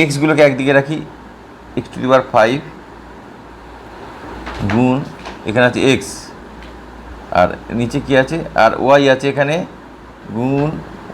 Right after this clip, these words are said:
y to the power nine গুণ y to the power five। আর এখানে কি আছে? ষোলো তো এদিকে করেই দিয়েছি। আচ্ছা, পাঁচও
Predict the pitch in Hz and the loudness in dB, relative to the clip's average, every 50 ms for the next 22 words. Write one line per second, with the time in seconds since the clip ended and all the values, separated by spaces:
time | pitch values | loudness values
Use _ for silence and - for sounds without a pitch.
0 | - 104 117 127 120 131 131 123 135 113 131 131 135 143 143 - - - - - | 2 4 4 4 2 -2 -2 -2 0 4 6 6 6 6 4 0 -10 -16 -20 -20
1 | - - - - - - - - 87 104 107 110 117 123 127 143 165 185 - - | -20 -20 -20 -20 -20 -20 -16 -10 -4 0 2 2 2 2 0 -4 -6 -8 -10 -12
2 | - - - - - - - - - - - - 104 101 110 127 139 147 - - | -16 -18 -20 -20 -20 -20 -20 -20 -20 -20 -14 -10 -6 -4 -2 -2 -2 -2 -4 -8
3 | - - - - - 85 110 117 110 123 113 120 120 113 123 139 - - - - | -12 -14 -14 -4 2 2 2 2 2 -2 -2 -2 2 4 4 2 2 0 -2 2
4 | 135 117 107 95 82 - - - - - - - - - - - - - - 95 | 4 4 4 2 0 -4 -8 -16 -18 -20 -20 -20 -20 -20 -20 -20 -10 -2 0 0
5 | 98 - - 120 123 143 139 143 131 143 135 139 139 156 - - - - - - | 0 0 -4 0 0 2 0 0 2 2 2 2 2 -2 -8 -10 -12 -14 -18 -18
6 | - - - - - - - - - - - - - - - - - - - - | -20 -20 -20 -20 -20 -20 -20 -20 -20 -20 -20 -20 -20 -20 -20 -20 -20 -20 -20 -18
7 | - - - - - - - - - - - - - - - - - - - - | -18 -16 -16 -16 -14 -14 -14 -14 -14 -14 -16 -16 -16 -16 -16 -16 -16 -14 -14 -14
8 | - - - - - - - 151 156 151 151 147 151 139 135 135 143 135 139 - | -14 -16 -16 -12 -12 -4 0 4 4 4 4 4 2 2 2 2 0 0 -2 -8
9 | - - 131 135 147 143 127 131 131 123 127 143 151 - - - - - - - | -8 -2 0 2 2 4 2 2 0 0 0 -2 -4 -6 -8 -12 -18 -20 -20 -20
10 | - - - - - - - - - - - - - - - - - - - - | -20 -20 -20 -20 -20 -20 -20 -20 -20 -20 -18 -18 -18 -16 -16 -16 -16 -16 -16 -16
11 | - - - - - - - - - - - - - - - - - - 113 101 | -16 -16 -16 -16 -16 -16 -16 -16 -16 -16 -16 -14 -14 -4 -2 -2 0 2 0 0
12 | 98 - 120 143 - 160 | 0 2 0 2 2 2